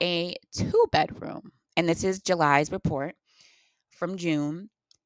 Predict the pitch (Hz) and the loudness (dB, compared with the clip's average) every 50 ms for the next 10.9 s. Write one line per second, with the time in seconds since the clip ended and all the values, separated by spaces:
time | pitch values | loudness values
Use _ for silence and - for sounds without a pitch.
0 | _ _ _ _ _ _ _ _ _ _ _ - 196 180 180 202 202 226 240 - | _ _ _ _ _ _ _ _ _ _ _ -16 -10 -4 0 2 4 4 2 2
1 | - 214 202 190 180 170 170 165 165 - - 160 156 151 170 196 226 - - - | 0 -6 -6 -6 -4 -4 -6 -6 -8 -8 -10 -8 -4 -2 -2 -2 -4 -6 -12 -16
2 | - - _ _ _ _ _ - 170 170 - - - 180 165 143 - - - - | -20 -20 _ _ _ _ _ -4 -2 -2 -2 -2 0 2 2 2 0 -4 -14 -20
3 | - _ _ - - - 240 302 - - 277 254 247 - - - - - 196 196 | -20 _ _ -12 -10 -10 -8 -8 -6 -6 -6 -6 -8 -12 -16 -12 -8 -4 -4 -4
4 | 196 - - 185 180 - - - 156 156 147 - - - - - _ _ - 160 | -2 -4 -4 -6 -6 -8 -8 -8 -8 -8 -10 -12 -16 -20 -20 -20 _ _ -12 -8
5 | 180 190 196 220 233 - _ _ _ _ - 180 175 170 165 156 147 143 147 147 | -6 -6 -6 -6 -8 -14 _ _ _ _ -6 -4 -4 -4 -6 -6 -6 -8 -8 -10
6 | 147 151 160 147 151 156 - _ _ _ _ _ _ _ _ _ _ _ _ _ | -8 -6 -6 -6 -6 -8 -12 _ _ _ _ _ _ _ _ _ _ _ _ _
7 | _ _ _ _ _ _ _ _ _ _ _ _ _ _ _ _ _ _ _ _ | _ _ _ _ _ _ _ _ _ _ _ _ _ _ _ _ _ _ _ _
8 | _ _ _ _ _ _ _ _ _ _ _ _ _ _ _ _ _ _ _ _ | _ _ _ _ _ _ _ _ _ _ _ _ _ _ _ _ _ _ _ _
9 | _ _ _ _ _ _ _ _ _ _ _ _ _ _ _ _ _ _ _ _ | _ _ _ _ _ _ _ _ _ _ _ _ _ _ _ _ _ _ _ _
10 | _ _ _ 180 160 185 208 247 359 381 - - - 196 202 185 - | _ _ _ 2 4 4 4 4 0 -4 -6 -6 -4 -2 -4 -4 -4